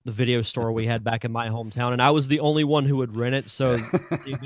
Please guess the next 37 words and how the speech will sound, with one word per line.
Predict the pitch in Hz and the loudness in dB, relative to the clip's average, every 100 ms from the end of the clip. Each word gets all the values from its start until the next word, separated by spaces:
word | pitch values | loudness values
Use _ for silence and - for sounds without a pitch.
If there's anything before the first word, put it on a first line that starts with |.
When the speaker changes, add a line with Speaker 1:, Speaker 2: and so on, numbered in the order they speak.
| 135 135 135 | -14 -16 -18
Speaker 1:
just | - | -18
sold | - 139 | -12 -10
it | 131 | -10
to | 131 | -8
my | 123 | -8
mom. | 113 117 117 113 | -6 -4 -6 -8
Speaker 2:
Yeah. | 101 95 - | -8 -10 -10
<laughs> | 147 - 123 110 - 143 139 - | -12 -12 -14 -14 -18 -20 -16 -10
Speaker 1:
And | 156 | -4
then | 185 190 185 - 185 | -2 -2 -4 -10 -6
years | 147 190 180 143 | 4 6 6 2
later, | 156 175 151 | 4 6 6
like, | 131 127 | 4 4
I | 151 | 6
hadn't | 185 156 | 6 2
seen | 165 151 | 0 0
the | |
movie | 127 139 131 131 | 2 2 4 2
in | 117 113 113 113 - - _ _ _ 170 | 0 -2 -6 -12 -18 -20 _ _ _ -6
a | |
decade | 127 147 143 143 120 | -2 0 0 -2 -4
plus. | - 131 120 110 - - _ _ _ _ _ | -6 -4 -4 -6 -8 -12 _ _ _ _ _
When | 139 151 | 2 4
it | 160 | 4
was | 135 | 0
first | - 180 175 175 | 2 2 2 0
released | 160 160 - | 0 0 2
on | 147 127 | 0 0
D | 131 123 | -2 0
V | 123 | -2
D, | 123 131 | 0 0
I | 123 | 0
randomly | 120 123 143 160 160 | 0 0 0 0 -2
saw | 135 156 143 | -4 0 0
it | 135 | 0
in | 117 | -2
Walmart, | 123 127 117 110 | -2 -2 -2 -4